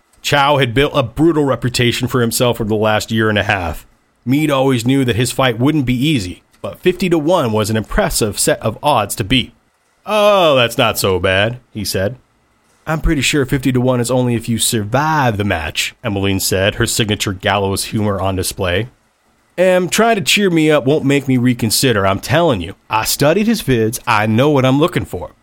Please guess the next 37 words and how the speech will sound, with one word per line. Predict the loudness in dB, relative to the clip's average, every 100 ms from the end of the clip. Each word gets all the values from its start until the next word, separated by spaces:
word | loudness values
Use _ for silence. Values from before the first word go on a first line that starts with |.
| _ _ _ -8
He | 0
hopped | 0 2
down | 0 2 0
from | 0
the | 2
medical | 2 0 0
bay | 0 0
bed | 2 2 0
and | 0
shadowboxed | 0 2 2 0 -4 -4 -6
a |
few | -6 -4
moments. | -2 -4 -4 -4 -4 -8 _ _ _
"No | 0 2
one | 4 2
in | 2
the | 2
arena | 2 2 2
will | 0
see | 0 2
it | 0
coming, | 2 2 2 0
I | 0 0
promise." | 0 2 0 0 -4 -6 -8 _ _ _ _ _ _ _ _ _ _
"Pretty | -8 -6 -6
confident | -2 -2 -2 -2 -2
for | 0 0
a |
dead | 0 -2
man | 0 0 0
walking." | 0 -2 -4 -8 _ _ _ _ _ -2
The |
voice | 2 2 2
came | 0 0 2
from | 0
the | 2
doorway. | 2 2 0 -4